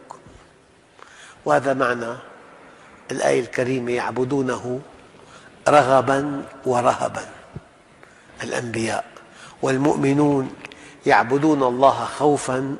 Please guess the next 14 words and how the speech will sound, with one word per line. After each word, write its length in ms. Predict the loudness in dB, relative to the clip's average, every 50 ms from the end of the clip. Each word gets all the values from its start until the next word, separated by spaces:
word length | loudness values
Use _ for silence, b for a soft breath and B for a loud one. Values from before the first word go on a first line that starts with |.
| -10 -6
وطمعاً. 680 | -6 -6 -2 -2 -2 -2 -2 -4 -6 -8 -8 -12 -14 -18 -20 -20 -20 -20 -20 -20 -16 -4 0
لا 120 | 0 0
تكن 420 | 0 -2 -4 -4 -4 -4 -4 -4 -8 -8 -2
قاسياً 560 | 0 0 0 0 -2 -4 -2 -2 -2 -2 -4 -6
فتكسر، 600 | -6 -4 0 0 0 0 0 0 0 2 0 0 -2 -6 -14 -18 -20 -20 -20 -20 -20 -20 -20 -20 -20 -20 B B B B B B B B B B 0
ولا 440 | 0 2 4 4 4 4 2 2 -2 -6 -12 -16 -20 -20 -20 -20 -20 -20 -20 -20 -20 -20 -6 2
لينا 460 | 4 4 4 4 4 2 4 4 2
فتعصر. 680 | 2 0 -4 -2 0 0 0 0 -2 -4 -6 -8 -8 -10 -12 -14 -16 -18 -20 -20 -20 -20 -20 -20 -20 -20 -20 -20 -20 -20 -20 -20 -20 -20 -20 -20 -20 -20 -20 -20 -20 -20 -20 -20 -20 -20 -20 -20 -20 -20 -20 -20 -18 -16
نعم. 100 | -14 -14 -14 -16 -18 -20 -20 -20 -20 -20 -20 -20 -20 -20 -20 -20 -20 -20 -20 -20 -20 B B B B B B B B -8
نحن 220 | -6 -4 -4 -4 -4
في 100 | -4 -4
اللغة 480 | 0 2 4 4 6 4 4 2 0 -4 -10 -18 -20 -20 -20 -20 -20 -20 -20 B B B B B B B B B B B B B -20 -2 0 0
أقوى 280 | 0 2 4 4 4
الحركات 840 | 4 4 2 0 0 0 -2 -2 -2 0 0 0 -2 -6 -8 -14 -18